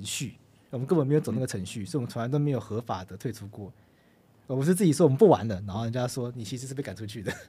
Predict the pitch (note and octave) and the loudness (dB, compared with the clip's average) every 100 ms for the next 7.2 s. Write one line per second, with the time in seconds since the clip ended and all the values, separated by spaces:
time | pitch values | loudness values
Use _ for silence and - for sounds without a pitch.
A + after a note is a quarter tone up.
0 | _ _ _ _ _ _ _ - G3+ G#3+ | _ _ _ _ _ _ _ 4 6 8
1 | A#3 F3 F3+ E3 C#3 A#2+ F#2 G2+ D#2 A1+ | 8 8 8 6 6 4 0 -2 -6 -10
2 | - - A2 C3+ D3 C3+ C#3 C3+ A#2+ G2 | -12 -12 -6 4 4 6 6 6 6 6
3 | G#2+ G#2 E2 F2 F2+ - - A1 A#1 - | 2 2 -2 -4 -8 -10 -14 -16 -14 -16
4 | - _ _ - G3+ F3+ F3+ G3 E3 D#3+ | -20 _ _ 6 10 10 10 8 8 8
5 | C3+ C3+ C3+ C3+ C#3 _ _ _ _ A#2 | 8 8 8 6 2 _ _ _ _ 2
6 | G#2+ G2+ G2 G2+ B2+ A2+ G#2+ G2+ G#2 G2 | 4 4 2 2 2 2 2 -2 -4 -4
7 | E2+ D2 | -4 -6